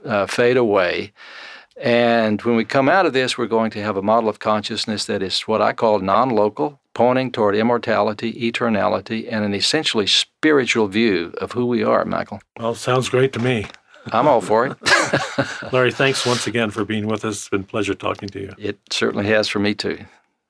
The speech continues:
Speaker 2: I've been speaking with Larry Dossey, the author of The Power of Premonitions, How Knowing the Future Can Shape Our Lives, published by Dutton.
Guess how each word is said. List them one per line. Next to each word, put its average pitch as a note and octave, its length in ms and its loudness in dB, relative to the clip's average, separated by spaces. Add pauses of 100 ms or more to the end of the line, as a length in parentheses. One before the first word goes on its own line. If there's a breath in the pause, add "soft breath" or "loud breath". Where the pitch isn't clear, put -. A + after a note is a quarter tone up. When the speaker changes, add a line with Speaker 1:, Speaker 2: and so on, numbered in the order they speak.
(160)
Speaker 2:
I've A#2 80 -4
been A2+ 140 -2
speaking B2 360 -2
with G#2 120 0
Larry A2 240 2
Dossey, B2 540 0
the G#2+ 80 -2
author A2 260 2
of G#2+ 80 0
The G2+ 80 -2
Power A2+ 300 4
of G#2 80 -2
Premonitions, C3+ 640 -2
How G2 120 0
Knowing G#2 260 0
the G2 80 -4
Future C#3 360 -4
Can G#2+ 140 -6
Shape A2 280 -2
Our G2 140 4
Lives, B2+ 440 2 (460 loud breath)
published C#3+ 300 -2
by A#2 140 2
Dutton. - 440 -4